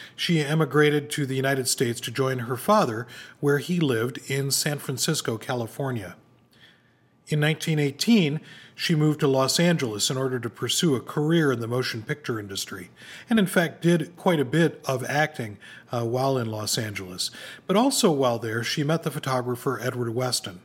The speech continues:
By nineteen twenty-one,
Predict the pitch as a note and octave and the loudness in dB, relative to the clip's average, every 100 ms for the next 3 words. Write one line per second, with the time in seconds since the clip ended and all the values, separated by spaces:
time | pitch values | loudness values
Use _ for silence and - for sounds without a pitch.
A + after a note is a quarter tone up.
0 | _ _ _ _ _ _ - - - C3+ | _ _ _ _ _ _ -20 -20 -6 -4
1 | C3+ D3 - D3+ B2+ - D#3 C3+ A#2+ F#3 | 0 0 0 -4 -4 -2 -2 0 2 4
2 | C#3+ B2+ | 4 0